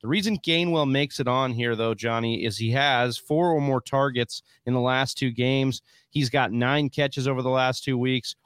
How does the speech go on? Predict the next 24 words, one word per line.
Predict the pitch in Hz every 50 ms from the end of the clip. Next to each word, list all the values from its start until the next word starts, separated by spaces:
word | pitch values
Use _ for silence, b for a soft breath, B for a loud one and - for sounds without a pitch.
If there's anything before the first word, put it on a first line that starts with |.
| _ _ -
over | 139 156 170 175 160 143 135 123 117 113
ninety | 110 123 127 135 143 139 131 127
yards | 117 110 113 120 123 127 127 123 113 - 110
receiving | 104 - - - 135 139 143 135 139 135
over | 135 135 127 131
the | 131 127
last | 131 131 131 131 131 127 - -
two | - 135 127
weeks. | 120 127 127 131 131 120 - - - b b b b
They're | b 123 123
using | 113 104 117 151 180 170 160 160 151
him | 139 135 135
in | 131 131
the | 123 110
passing | - 123 120 123 123 - - 135
game | 127 131 127 123 120
regardless. | 110 101 - 120 120 131 143 127 123 110 -
He's | - 120 104
gonna | - 131 135 131
have | 120 131 127 123
some | - - 120 107
P | - - 160 160
P | - 151 143 135
R | 131 131 131 127